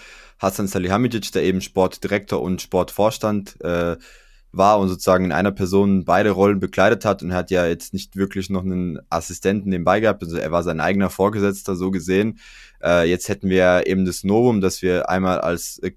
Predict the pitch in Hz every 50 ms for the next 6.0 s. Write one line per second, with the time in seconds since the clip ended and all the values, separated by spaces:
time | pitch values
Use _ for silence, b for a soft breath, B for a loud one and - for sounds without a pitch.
0 | _ 82 85 82 - - - 92 95 98 - - 98 - - - - 101 104 101
1 | 98 92 - - 98 92 - - 101 110 - - 104 104 104 98 - 101 98 -
2 | 92 90 87 90 85 - - - - 92 98 87 95 92 90 80 80 90 87 -
3 | - - 90 85 - _ - - - 107 127 135 - - 123 127 123 127 b b
4 | b b b b b b b - 90 95 92 85 95 95 95 95 95 92 92 92
5 | 92 90 - - - 92 92 87 - - 98 104 98 101 101 101 98 95 90